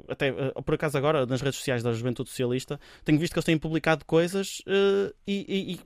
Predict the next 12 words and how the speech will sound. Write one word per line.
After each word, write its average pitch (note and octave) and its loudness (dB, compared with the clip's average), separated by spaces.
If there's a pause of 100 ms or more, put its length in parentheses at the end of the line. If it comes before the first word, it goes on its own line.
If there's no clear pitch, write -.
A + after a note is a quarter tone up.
(220)
que D3 -2
supostamente E3 0 (140)
parecem F#3+ 2
indicar D#3+ -2
até E3 -4
no F3 -2
caminho F3+ -4
certo, - -8
mas E3 -6
e A#3 -2
a - 2
implementação? G#3+ -2